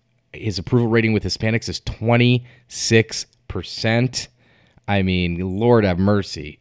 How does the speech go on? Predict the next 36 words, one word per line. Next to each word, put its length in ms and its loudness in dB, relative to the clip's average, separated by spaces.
Um, 680 -2
it's, 480 -2
it's 260 -4
just 240 -4
really 420 0
bad 440 0
for 160 -8
him. 140 -4
Thirty-one 540 0
percent 440 -6
age, 300 -2
adults 500 0
aged 220 -4
eighteen 260 -4
to 60 -6
thirty-four, 400 -6
it's 120 -8
twenty-one 580 0
percent 380 -4
with 120 -12
fifty-eight 420 0
percent 260 -2
disapprove. 540 -4
I 80 4
don't 120 4
know 80 4
how 160 2
you, 420 2
you 540 -4
put 200 0
lipstick 480 -4
on 140 -2
this 200 -2
one. 180 -4
This 220 -4
is, 260 -4